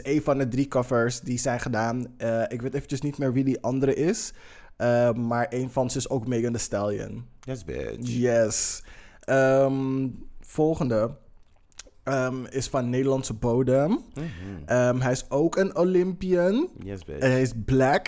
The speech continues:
Speaker 1: en hij is queer.
Speaker 2: Oh, queer. I love it.
Speaker 1: Yes. En hij heet Ramsey Angela.
Speaker 2: Oké.
Speaker 1: Ja, hij is anti.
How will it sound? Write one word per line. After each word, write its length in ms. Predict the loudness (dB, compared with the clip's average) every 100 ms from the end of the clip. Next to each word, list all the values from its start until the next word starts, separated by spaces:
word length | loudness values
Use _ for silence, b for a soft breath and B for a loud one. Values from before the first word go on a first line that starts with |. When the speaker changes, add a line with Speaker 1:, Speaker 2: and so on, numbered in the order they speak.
| -4
Speaker 1:
en 180 | 0 2
hij 180 | 4 2
is 200 | 0 -4
queer. 540 | 2 4 6 4 2 -2
Speaker 2:
Oh, 220 | -2 -2 -6
queer. 640 | -16 -14 -8 0 2 2 2
I 20 |
love 280 | 0 0 -2
it. 280 | -4 -8 -2
Speaker 1:
Yes. 440 | 2 2 0 -4
En 300 | -6 -4 -2
hij 180 | -2 0
heet 180 | 0 0 -4 -2
Ramsey 580 | 2 2 0 2 2 2
Angela. 540 | -2 -2 -2 -2 -4 -6 -10 -14 -20 -20 -20 -20 -20 _ -20
Speaker 2:
Oké. 840 | -18 -18 -14 -12 -10 -10 -10 -12 -12
Speaker 1:
Ja, 340 | -4 -2 -2 -2
hij 80 |
is 100 | -4
anti. 340 | -6 -8 -8